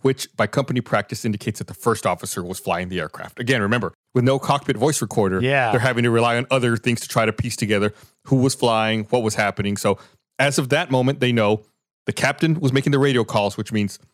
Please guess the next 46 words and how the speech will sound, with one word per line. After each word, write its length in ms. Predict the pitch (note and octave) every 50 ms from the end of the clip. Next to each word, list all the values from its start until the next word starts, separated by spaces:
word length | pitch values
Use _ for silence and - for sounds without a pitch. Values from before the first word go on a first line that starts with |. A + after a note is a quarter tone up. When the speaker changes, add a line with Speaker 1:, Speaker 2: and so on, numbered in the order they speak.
| _ _ _
Speaker 1:
the 60 | -
first 280 | - - C3 B2+ A#2+ -
officer 360 | A#2 A2 - - - - G#2
was 200 | G2 F#2+ G2 -
flying 260 | - - F#2+ F2 F2+ F#2+
the 80 | F#2
plane. 200 | - - - - _ _ _ _ _ _ _ _ -
Speaker 2:
So 120 | - - G#2
now 200 | A2 A#2+ C3 C3+
that 120 | B2+ B2+
if 120 | A#2+ - -
they, 220 | B2+ A#2+ A2+ A2+
if 200 | A#2 A#2 A2 -
they're, 260 | - A#2 A2+ G#2+ G#2+ - _ _ _ -
well, 120 | B2+ D3+
I 80 | D#3 D3
guess 180 | F#3+ F#3+ -
it 40 | -
could 120 | - B2
be 160 | - B2+ A#2+ C3
either 180 | B2+ A#2 A#2 A2
one 140 | A2 B2 B2+
of 60 | G#2+
them 160 | G2 F#2 F#2
if 120 | F#2+ - -
they're 140 | A2 G#2 G2
investigating, 680 | F#2 F2 G#2+ G#2 - - A2+ - - G#2 G2 F#2+ G2 G2
s-, 200 | F#2 - - - _ _ _ _ _ _ -
like, 340 | G#2+ G2 F#2 - - - - _ _ _ _ _ _
one 160 | - B2 A#2+
of 80 | A2 G#2
the 80 | G2+ -
pilots 480 | - - A2+ A#2 A2+ A2 G2 - - _ _ _ _ _ _ _
doing 220 | - A2 G#2+ G2+
something, 240 | G2 - G#2+ - -
but 80 | A2+ A2 A#2
that 140 | A#2+ A#2
could 100 | - C3+
have 60 | A#2+ G#2
been 140 | G#2+ G#2
either 260 | G2+ G#2 G2 F#2+ F#2 F#2+
one 120 | F#2+ F#2+
of 80 | F#2+ F#2
them 120 | F2 E2
still. 400 | - - - F#2 E2 E2+ - - - - - - _ _ _ _ -
Speaker 1:
Right. 280 | G#2+ A2 F2+ E2 E2+